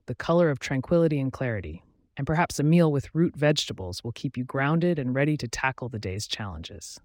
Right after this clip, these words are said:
As we look ahead to December thirty-first, the last day of the year, introspection becomes a theme. It's a day for resolutions and envisioning the path ahead.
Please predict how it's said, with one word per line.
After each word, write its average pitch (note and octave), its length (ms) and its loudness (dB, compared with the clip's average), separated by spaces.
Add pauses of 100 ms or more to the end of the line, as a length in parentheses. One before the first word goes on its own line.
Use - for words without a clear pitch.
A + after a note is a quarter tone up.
(140)
As E3+ 160 2
we F#3+ 80 4
look F#3 240 4
ahead F#3 360 6
to D#3 80 -2
December D3 420 2
thirty-first, C#3 800 -2 (100)
the A#2+ 100 -8
last C3+ 360 0
day C#3 160 2
of A#2+ 80 -4
the A#2+ 100 -4
year, A2+ 400 -4 (420)
introspection F#3+ 680 2
becomes C#3 340 -2
a B2+ 80 -2
theme. C3+ 460 -4 (480)
It's - 160 -6
a D3+ 60 0
day E3 260 8
for E3 160 0
resolutions D#3 680 4
and C#3 100 0
envisioning D3+ 540 4
the B2+ 80 -2
path A#2+ 320 -4
ahead. F#2+ 460 -8